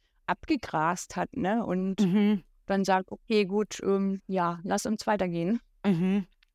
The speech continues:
Speaker 1: Das
Speaker 2: Und,
Speaker 1: ist
Speaker 2: äh,
Speaker 1: schon
Speaker 2: äh, hast du eine bestimmte Art von Lost Places, die du bevorzugst? Also manche,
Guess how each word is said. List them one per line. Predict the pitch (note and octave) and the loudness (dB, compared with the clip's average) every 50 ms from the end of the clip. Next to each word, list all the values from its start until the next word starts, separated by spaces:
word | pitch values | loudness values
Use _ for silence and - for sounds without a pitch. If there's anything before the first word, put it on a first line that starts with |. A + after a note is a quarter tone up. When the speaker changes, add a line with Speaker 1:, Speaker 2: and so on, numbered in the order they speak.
| _ - - - - - - - - - - G#3+ | _ -20 -18 -16 -16 -16 -16 -16 -14 -4 0 2
Speaker 1:
Das | G3+ G3 G3 F3+ | 2 2 2 0
Speaker 2:
Und, | - | -2
Speaker 1:
ist | F3 F#3+ F#3 | 0 2 4
Speaker 2:
äh, | |
Speaker 1:
schon | F#3+ F#3+ F#3+ F#3 F#3 F#3 F#3+ - _ _ _ _ _ _ _ - - _ _ _ _ - - | 4 6 4 4 2 0 -4 -6 _ _ _ _ _ _ _ -20 -20 _ _ _ _ -6 0
Speaker 2:
äh, | E3 F3 - - | 0 2 2 2
hast | - - B3+ B3+ - - - - | 4 4 4 2 2 -2 -2 0
du | A#3+ G#3+ G#3 G#3+ G3+ - - - _ _ - | 0 2 2 2 0 -2 -6 -10 _ _ -2
eine | - G#3 G#3 G3+ - - _ _ _ _ _ _ | 2 4 4 4 2 0 _ _ _ _ _ _
bestimmte | - G#3 - - - A#3+ A#3 - - G#3+ - - | 0 0 2 2 2 2 4 4 2 4 6 6
Art | D#3+ E3+ F#3+ A3+ B3+ - | 8 8 8 8 6 4
von | - B3+ C4+ C4+ C4 C4 B3+ - | 0 0 2 2 2 0 -2 -2
Lost | - A#3+ A#3+ C4 C#4+ - - - | 4 6 6 6 6 4 -4 -2
Places, | A#3+ B3 B3+ C4 - - B3 - | 0 2 2 2 0 -4 -6 -6
die | - G#3+ F3 | -4 -4 -2
du | F3+ F3 | -2 -2
bevorzugst? | D3+ F#3 - - G3 G3+ A3 - - - - - - - | -2 -2 0 4 6 6 6 6 4 0 0 0 4 6
Also | F#3 F3+ E3+ F#3 F3 | 6 6 6 4 4
manche, | F#3 F3 F3+ G3 - - F#3+ F3+ F3+ F3 | 6 4 4 4 2 2 4 4 4 2